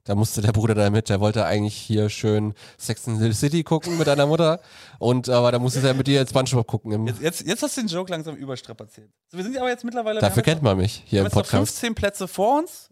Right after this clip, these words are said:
Speaker 2: Die rattern wir jetzt aber mal ein bisschen schneller durch.
Speaker 1: Weil wir
Speaker 2: Noch
Speaker 1: haben nicht mehr so lange
Speaker 2: wir haben nicht mehr
Speaker 1: Sendezeit
Speaker 2: so viel
Speaker 1: heute.
Speaker 2: Zeit. Äh, was, was glaubst du? Was, was würdest du jetzt drei, nenn mal drei Titel, von denen du denkst, dass sie jetzt auf jeden Fall hier noch auftauchen.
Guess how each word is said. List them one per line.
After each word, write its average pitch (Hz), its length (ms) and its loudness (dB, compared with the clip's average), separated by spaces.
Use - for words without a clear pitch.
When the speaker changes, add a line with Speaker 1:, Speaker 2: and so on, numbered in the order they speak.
Speaker 2:
Die 165 280 -6
rattern 180 260 0
wir 175 60 -2
jetzt 170 120 -4
aber 151 140 -2
mal 143 320 -2
ein 143 80 -14
bisschen 123 220 -8
schneller 135 400 -2
durch. 214 420 -10
Speaker 1:
Weil 95 160 4
wir 98 80 4
Speaker 2:
Noch 95 120 4
Speaker 1:
haben 117 120 4
nicht 120 160 4
mehr 110 180 6
so 120 140 4
lange 135 200 4
Speaker 2:
wir 135 80 6
haben 120 80 2
nicht 131 100 4
mehr 196 100 4
Speaker 1:
Sendezeit 160 240 2
Speaker 2:
so 98 140 4
viel 104 80 4
Speaker 1:
heute. 113 100 2
Speaker 2:
Zeit. 170 320 -2
Äh, 156 380 0
was, 196 200 -4
was 202 160 -2
glaubst 170 300 0
du? 120 220 -6
Was, 139 240 -4
was 185 160 -2
würdest 196 180 -6
du 190 60 0
jetzt 165 200 -6
drei, 160 320 -2
nenn 208 160 4
mal 277 100 4
drei 180 220 0
Titel, 247 420 -2
von 175 160 -2
denen 170 180 0
du 165 60 2
denkst, 165 320 -2
dass 160 160 -6
sie 165 60 0
jetzt 151 100 -4
auf - 180 -6
jeden 170 280 -2
Fall 156 160 -2
hier 147 80 -4
noch 147 120 -6
auftauchen. 110 380 -12